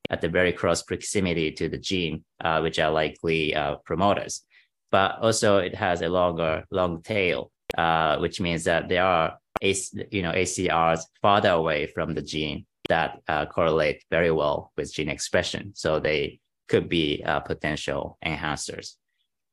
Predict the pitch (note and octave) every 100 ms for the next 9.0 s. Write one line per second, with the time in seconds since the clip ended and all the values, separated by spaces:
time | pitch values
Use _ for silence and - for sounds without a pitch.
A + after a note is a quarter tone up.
0 | _ _ _ _ _ _ A#2 G#2+ G2 A2+
1 | - G#2+ A#2 A#2 G#2+ F#2 E2+ E2 G#2+ A#2
2 | A2 G2 F2 E2 F2+ F2+ F2 E2+ F2 D#2
3 | - E2+ D#2+ D#2 D2+ D2+ - F2 E2 D#2+
4 | D2+ - _ _ - _ G#2 F2+ F2+ E2+
5 | F2 G2 F#2 D#2+ G2 - F#2 F2 F#2 E2
6 | E2 D#2+ D#2 E2 D#2+ D#2 D#2+ D#2 D2 F2+
7 | _ - D#2 D2 C#2+ C#2 - _ _ -
8 | _ _ _ - F#2 - D2+ - - -